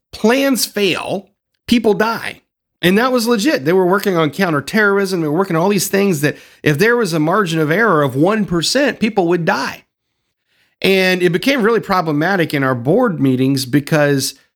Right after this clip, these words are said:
he would bring that level of intensity to our plans. And here you have me,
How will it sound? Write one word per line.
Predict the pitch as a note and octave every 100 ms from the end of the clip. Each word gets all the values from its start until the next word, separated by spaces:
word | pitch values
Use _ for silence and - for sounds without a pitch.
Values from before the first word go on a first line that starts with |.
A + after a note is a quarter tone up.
| _ _ -
he | G3+
would | F#3+ C#3+
bring | D3+ F3 A3 F#3+
that | E3+ F#3+ F3+
level | E3 E3+ D3+ D#3
of |
intensity | C#3 B2+ - G#3+ - C3+ B2+
to | C#3
our | A#2+
plans. | A#2 F3+ G#3 C#3 - -
And | C#3+
here | G#3+ B3+
you | F#3+
have | F3 D3
me, | B2 E3 C4 E3 G3+ A#3